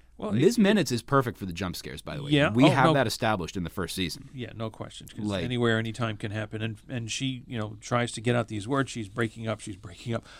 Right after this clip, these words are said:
Speaker 1: "I need to tell you. I need to tell you." And
Speaker 2: And
Speaker 1: then,
Speaker 2: then you have
Speaker 1: yeah.
Speaker 2: a change of how she sounds, too.
Speaker 1: Yes, the, uh,
Speaker 2: Oh,
Speaker 1: the,
Speaker 2: it's
Speaker 1: and, and the
Speaker 2: aw-
Speaker 1: look, you know, with the eye. "You'll never be him."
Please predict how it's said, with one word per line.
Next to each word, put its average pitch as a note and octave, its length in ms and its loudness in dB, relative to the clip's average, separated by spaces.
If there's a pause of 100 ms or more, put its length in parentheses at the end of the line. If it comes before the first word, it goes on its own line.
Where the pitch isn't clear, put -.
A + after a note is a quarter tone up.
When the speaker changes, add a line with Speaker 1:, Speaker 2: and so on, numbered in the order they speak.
Speaker 1:
"I A2+ 100 -2
need A#2 160 0
to A2 60 -12
tell A#2 240 2
you. A2 120 0
I G#2 40 -4
need A2 180 -6
to G#2+ 60 -14
tell A#2 200 0
you." A2+ 200 0 (400)
And G#2+ 80 -6
Speaker 2:
And G#2 80 -8
Speaker 1:
then, A#2 60 4
Speaker 2:
then A#2+ 160 6
you A2+ 80 4
have G#2+ 100 2
Speaker 1:
yeah. B2 80 6
Speaker 2:
a - 20 0
change G#2 300 0
of F#2 80 -4
how F2+ 180 -2
she G2+ 180 -6
sounds, F#2+ 360 -4
too. F#2 260 -4
Speaker 1:
Yes, F3+ 300 2
the, A#2+ 180 0
uh, A2+ 140 4
Speaker 2:
Oh, F#2 100 0
Speaker 1:
the, F#2+ 60 0
Speaker 2:
it's F#2+ 120 -4
Speaker 1:
and, B2+ 140 0
and C#3 180 2
the C#3+ 40 8
Speaker 2:
aw- C#3 40 6
Speaker 1:
look, F3+ 300 2
you C#3 80 2
know, B2 80 6
with A#2+ 140 2
the B2+ 100 2
eye. B2+ 120 4 (360)
"You'll F#2+ 160 -4
never F#2+ 260 -4
be F2+ 200 -10
him." F#2 400 -6